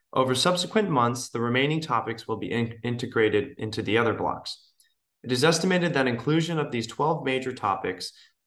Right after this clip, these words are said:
into medical student education will improve ucom's curriculum score on the P H R C from an F to a B, which will raise our overall score from a D minus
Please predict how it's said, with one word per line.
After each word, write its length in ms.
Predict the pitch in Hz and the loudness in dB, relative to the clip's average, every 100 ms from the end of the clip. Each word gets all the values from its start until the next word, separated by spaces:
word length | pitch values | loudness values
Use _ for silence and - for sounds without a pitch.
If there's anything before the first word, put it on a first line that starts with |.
| - | -4
into 220 | 120 113 | -2 2
medical 320 | 131 143 143 | 2 4 0
student 260 | 135 131 120 | 0 0 0
education 560 | 113 - 113 107 104 | -4 -4 -4 -4 -6
will 100 | 101 | -6
improve 300 | 98 95 127 | -6 -4 -4
ucom's 540 | 113 120 120 123 120 - | -2 -6 -2 -2 -2 -6
curriculum 480 | - 160 170 156 | -6 -4 -2 -4
score 360 | 143 - 107 104 | -4 -2 0 0
on 100 | 98 | -2
the 40 | |
P 200 | 98 117 | -6 -4
H 120 | 117 117 | -4 -2
R 140 | 104 | -4
C 360 | - 98 90 90 _ | -4 -8 -8 -12 _
from 140 | 104 | -6
an 80 | 104 | -6
F 420 | - 160 170 - - | -2 -2 -4 -12 -8
to 160 | 120 | -4
a 40 | 107 | -4
B, 400 | 110 101 95 - - _ _ - | -2 -4 -4 -10 -20 _ _ -12
which 180 | 120 | -4
will 60 | 131 | 0
raise 200 | 127 117 | 2 2
our 140 | 113 - | 0 2
overall 380 | 143 160 165 120 | 2 2 0 -2
score 400 | - 104 95 92 | -4 -6 -6 -6
from 160 | 104 98 | -8 -8
a 40 | |
D 200 | 101 107 | -6 -6
minus 580 | 98 95 92 87 - | -4 -6 -8 -12 -16